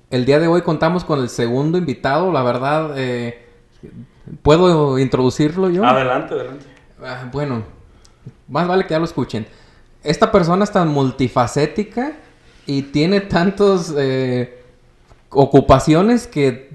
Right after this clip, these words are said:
Speaker 1: me gustaría que, que... Bienvenido, Temo.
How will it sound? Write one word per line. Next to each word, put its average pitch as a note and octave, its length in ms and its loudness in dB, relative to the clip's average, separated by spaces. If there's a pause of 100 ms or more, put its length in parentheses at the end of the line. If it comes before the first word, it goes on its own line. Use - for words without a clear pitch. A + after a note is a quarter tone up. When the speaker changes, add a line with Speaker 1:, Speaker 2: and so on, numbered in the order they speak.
Speaker 1:
me C3 140 2
gustaría C#3 640 0
que, B2+ 380 -6 (600)
que... B2 500 -2 (460)
Bienvenido, B2+ 460 2
Temo. G#3+ 340 2